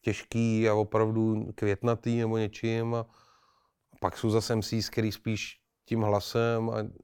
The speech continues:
těma slovama malujou tak jako příjemně na to plátno. A myslím si, že každá ta poloha má svůj, v tom rapu má svoje místo a záleží jenom na tom,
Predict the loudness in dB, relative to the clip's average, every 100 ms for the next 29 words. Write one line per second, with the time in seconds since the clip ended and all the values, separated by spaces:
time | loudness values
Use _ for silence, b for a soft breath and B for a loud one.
0 | _ -12 -4 -4 -2 0 2 2 2 2
1 | 2 4 6 6 4 0 b b b b
2 | b b -12 -6 -4 -4 -6 -2 2 2
3 | 2 0 -2 -4 0 2 2 2 0 0
4 | 0 -4 b b b b -10 -2 0 2
5 | 2 4 4 6 6 6 4 4 4 6
6 | 6 6 4 2 0 -4 -2 2 4 2
7 | 0 -2 2 4 2 2 0 0 -4 _
8 | _ _ 0 0 2 2 2 0 0 2
9 | 4 4 4 4 0 -2 -2 -2 0 0
10 | 0